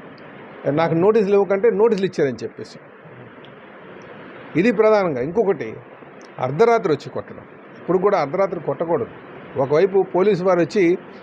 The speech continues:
మూడున్నరకు మేము వచ్చాము, ఆరున్నర కల్లా బిల్డింగ్ డిమాలిష్ చేసి వెళ్ళిపోయాము అని చెప్పి వాళ్ళు, వాళ్ళు కౌంటర్ ఫైల్ చేస్తే, వాళ్ళు నోటీస్ ఇస్తే, వాళ్ళు, వాళ్ళు కౌంటర్ ఫైల్ చేస్తే కొంతమంది వీళ్ళు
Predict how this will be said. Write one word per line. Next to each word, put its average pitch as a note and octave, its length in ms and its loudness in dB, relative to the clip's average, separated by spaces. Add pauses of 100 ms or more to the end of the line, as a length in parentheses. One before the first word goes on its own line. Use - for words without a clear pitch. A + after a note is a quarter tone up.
(180)
మూడున్నరకు F#3+ 580 2
మేము F3 200 0
వచ్చాము, A3 420 4
ఆరున్నర F#3 460 2
కల్లా F#3+ 440 2 (360)
బిల్డింగ్ F#3 300 2
డిమాలిష్ F#3+ 440 0
చేసి F#3+ 160 2
వెళ్ళిపోయాము F3+ 420 2
అని D#3+ 160 0
చెప్పి D#3 220 -2
వాళ్ళు, D3+ 320 4
వాళ్ళు D3+ 280 2
కౌంటర్ F3 280 0
ఫైల్ D3 280 2
చేస్తే, A2 400 -2
వాళ్ళు C#3 180 0
నోటీస్ E3 260 0
ఇస్తే, C#3+ 220 -6
వాళ్ళు, C3+ 220 2 (600)
వాళ్ళు C#3+ 160 2
కౌంటర్ D#3 200 2
ఫైల్ C#3+ 220 2
చేస్తే B2 380 -2 (1080)
కొంతమంది G3+ 420 4
వీళ్ళు F#3 380 4